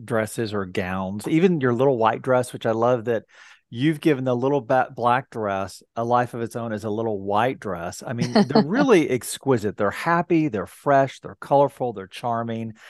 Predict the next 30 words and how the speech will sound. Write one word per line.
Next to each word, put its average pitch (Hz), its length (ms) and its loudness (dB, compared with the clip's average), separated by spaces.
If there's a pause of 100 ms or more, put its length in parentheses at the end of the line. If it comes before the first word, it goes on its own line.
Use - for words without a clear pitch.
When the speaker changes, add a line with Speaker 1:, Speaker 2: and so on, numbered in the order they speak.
(420)
Speaker 1:
Tell 330 260 2
us 330 180 -2
about 120 580 -2
your 113 220 -4
inspiration 120 680 0
these 131 360 2
days 87 340 -2
for 107 180 -6
what 98 160 0
you're 98 120 -6
designing. 90 680 -10 (960)
Speaker 2:
You 349 120 6
know, 339 320 8 (180)
I 262 460 2
have 202 260 -6
always 185 420 0
said 156 340 -6
that 151 220 -2
we're 175 380 6
a 170 60 6
brand 151 600 0
that 156 160 4
is 151 140 4
so 160 140 2
much 147 200 -2
about 151 280 2
entertaining, 143 760 -2
and 151 160 0
our 160 320 4
customer 147 640 -4